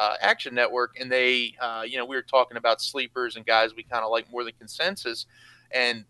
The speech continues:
Reggie was a guy that I said, "I think he has, you know, top ninety potential this year," and I kinda got a little flack for that, but, uh, I mean, he was, he was lights out in the playoffs last year,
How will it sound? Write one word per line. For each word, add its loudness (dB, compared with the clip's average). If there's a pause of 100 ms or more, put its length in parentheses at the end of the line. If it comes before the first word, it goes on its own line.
(100)
Reggie 4
was -4
a -4
guy 8
that 4
I 4
said, 0
"I 4
think -6
he -10
has, 2
you -18
know, -6
top 2
ninety -2
potential -6
this -8
year," -2
and -2
I -2
kinda 0
got -4
a -2
little -10
flack 4
for -6
that, 2
but, -6 (480)
uh, 6
I 6
mean, 0
he -4
was, -4
he -2
was -8
lights 2
out 8
in -6
the -6
playoffs 2
last 2
year, 0